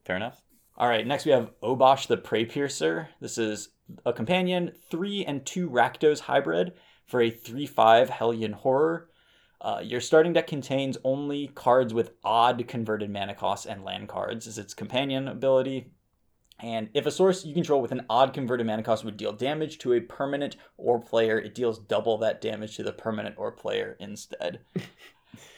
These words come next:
Speaker 1: So this is the other companion that we alluded to earlier,
Speaker 2: Mm-hmm.
Speaker 1: where you can kind of get around your curve by playing some of the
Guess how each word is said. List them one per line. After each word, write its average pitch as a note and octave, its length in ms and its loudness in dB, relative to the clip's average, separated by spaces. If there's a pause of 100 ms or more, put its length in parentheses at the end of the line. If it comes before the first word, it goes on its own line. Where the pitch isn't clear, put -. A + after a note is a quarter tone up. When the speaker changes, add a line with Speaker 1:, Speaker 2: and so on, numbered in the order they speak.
(260)
Speaker 1:
So C3 120 2
this D3+ 180 2
is C3 160 -2
the B2 380 -2
other A2+ 240 4
companion G#2 480 -4
that G2 100 -8
we G2 140 -2
alluded F#2+ 340 -2
to G#2 140 -8
earlier, F#2+ 640 2
Speaker 2:
Mm-hmm. A#2+ 280 -10
Speaker 1:
where F2+ 160 2
you F#2+ 200 -4
can G3 480 0
kind B2+ 200 -4
of G#2+ 60 -8
get G#2+ 120 0
around F#2+ 360 2
your F#2 160 -4
curve G2+ 760 -2 (280)
by F#2+ 320 4
playing F2 560 -6
some F#2 240 -8
of F2 220 -12
the E2+ 380 -10